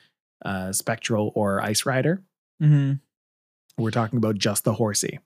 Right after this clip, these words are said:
Speaker 2: Just the horse, which was equally as terrifying.
Speaker 1: Yeah.
Speaker 2: Right? It
Speaker 1: Yeah.
Speaker 2: can be. Like any, like, i-, if there's a meta that has legends but no restricteds, Glacier will be used.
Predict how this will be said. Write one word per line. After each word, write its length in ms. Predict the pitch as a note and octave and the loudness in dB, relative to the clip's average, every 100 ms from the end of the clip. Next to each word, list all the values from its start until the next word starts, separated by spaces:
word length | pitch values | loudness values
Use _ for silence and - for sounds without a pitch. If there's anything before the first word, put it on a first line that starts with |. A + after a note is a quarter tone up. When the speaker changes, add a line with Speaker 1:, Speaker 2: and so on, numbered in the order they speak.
| _ _ _ _ _ _ _ _ | _ _ _ _ _ _ _ _
Speaker 2:
Just 360 | - A2+ - - | 0 0 0 -2
the 100 | C#3 | -2
horse, 640 | - - - - - - - _ | -2 -8 -8 -8 -8 -8 -16 _
which 220 | E3 F3+ | 2 6
was 180 | F#3+ D3+ - | 6 6 4
equally 500 | F3 F3+ C#3+ A#2+ F#2+ | 2 2 4 4 2
as 180 | G#2 - | 0 -2
terrifying. 640 | B2+ G#2+ - B2 B2 C3+ _ _ _ _ _ _ | -2 -2 0 2 2 -2 _ _ _ _ _ _
Speaker 1:
Yeah. 220 | A#2+ B2+ | 0 2
Speaker 2:
Right? 220 | B2 B2+ - _ _ _ - | 2 0 -2 _ _ _ -8
It 140 | C3+ - | -4 2
Speaker 1:
Yeah. 60 | |
Speaker 2:
can 180 | B2 B2+ | 2 2
be. 240 | A#2 B2+ - | 2 0 -4
Like 160 | - C3+ | -6 0
any, 300 | C#3+ D3 - | 2 2 -2
like, 280 | G#2 C#3+ C3+ _ _ _ _ _ _ _ _ _ _ - | 0 0 0 _ _ _ _ _ _ _ _ _ _ 4
i-, 40 | |
if 320 | E3 D#3+ D3+ | 6 6 6
there's 300 | F3 E3+ E3 | 8 8 8
a 40 | D#3 | 6
meta 300 | C#3 C#3 D#3 | 4 6 6
that 120 | C#3 | 4
has 220 | C#3 C3+ | 4 4
legends 340 | C3 C3 C#3+ C3+ | 4 4 4 2
but 200 | C3+ F#2+ | 0 0
no 140 | C3 | 0
restricteds, 720 | A#2 C#3 - - D3 F3 - - D#3 | 0 -2 -4 -2 0 0 -4 -10 0
Glacier 460 | B2+ B2 - C3+ | 2 2 2 -2
will 160 | A#2+ B2 | -2 -2
be 120 | G#2 | -2
used. 400 | F#2 D2 - - | -2 -6 -10 -16